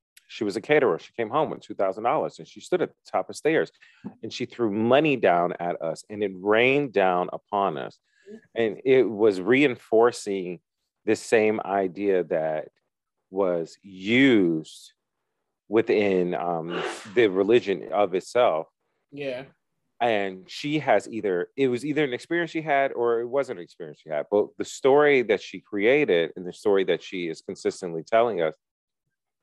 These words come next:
Speaker 1: is, um, so reminiscent of that, that it
Speaker 2: Right.
Speaker 1: continues to ingrain in the minds of the fellow Mormons and the shit, that this is what we're supposed to be doing. This is what we're supposed to be doing, and God is bestowing this upon us,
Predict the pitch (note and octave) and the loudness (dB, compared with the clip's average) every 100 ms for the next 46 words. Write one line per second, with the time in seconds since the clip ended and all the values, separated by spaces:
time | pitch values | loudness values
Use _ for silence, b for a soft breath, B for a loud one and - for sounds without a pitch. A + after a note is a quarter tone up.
0 | _ _ _ _ _ _ - G#2 F#2 A2 | _ _ _ _ _ _ 4 4 4 2
1 | F#2 F2+ F2 F2 _ _ _ _ _ _ | 0 0 -4 -8 _ _ _ _ _ _
2 | _ _ _ _ - - D#3+ D3+ C#3 C3 | _ _ _ _ -14 -2 6 6 6 4
3 | A#2+ G#2+ G#2 F#2 D#2+ G2+ C3 G2 - G2+ | 2 0 -2 -6 -2 4 4 2 -2 -4
4 | - G2 - G#2+ A2+ A#2 G2 - F#2 F2+ | -2 -4 -6 -10 -10 -8 -10 -8 -8 0
5 | G2 G#2 G2 F2+ G#2+ A2+ F#2+ F#2 D#2 F#2+ | 4 4 2 0 0 0 0 -6 -6 -4
6 | F2+ B2+ C#3 A#2 F2+ F#2 - E3+ D#3+ - | 0 0 0 -2 -6 -14 -4 2 4 2
7 | b b b _ A#2+ F#2+ G2 G2+ B2+ F#3 | b b b _ 0 0 -4 2 6 6
8 | F#3 C3 G#2+ B2 G2 - F2+ - - A2 | 2 -4 -2 -2 -2 -6 -10 -12 -6 -2
9 | F#2 - _ _ _ _ - F#2 F#2+ C#3 | -2 -6 _ _ _ _ -20 -20 4 6
10 | G3 G3 D3 C#3 A#2 G#2 - A2 - F#2 | 6 4 0 4 4 2 0 -2 -2 -4
11 | G#2+ F#2+ F#2 F#2 A2+ A#2 C3 A#2 - - | -2 -2 -2 -2 2 4 4 2 -2 -10
12 | G2+ F2+ D#2+ D#2+ - _ F#2+ E2+ A1 G#1 | -6 -6 -8 -14 -18 _ -6 -6 -8 -14
13 | - | -18